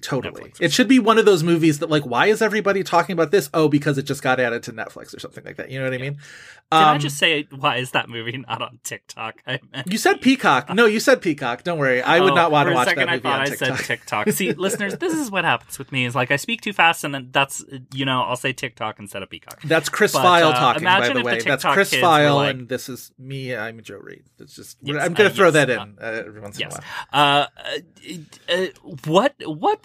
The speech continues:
Speaker 2: would the TikTok kids gravitate towards on The Contender?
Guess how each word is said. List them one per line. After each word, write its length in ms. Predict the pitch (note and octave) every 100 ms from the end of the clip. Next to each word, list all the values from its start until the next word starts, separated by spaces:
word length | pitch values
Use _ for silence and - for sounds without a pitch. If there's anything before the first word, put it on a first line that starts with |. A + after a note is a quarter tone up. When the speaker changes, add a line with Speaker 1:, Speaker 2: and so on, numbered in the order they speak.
| -
Speaker 2:
would 200 | E4+ -
the 240 | G#3 F#3
TikTok 560 | - F#3 - - C#3+ -
kids 260 | D3+ B2
gravitate 680 | - A2 G#2+ G#2+ - G2+ F#2+
towards 380 | - F#2+ F#2+ G2
on 360 | G#2+ G#2 G2 F#2+
The 100 | F#2+
Contender? 1080 | - G2+ F2 F#2 F#2 E2+ E2 D#2+ D2+ A#1+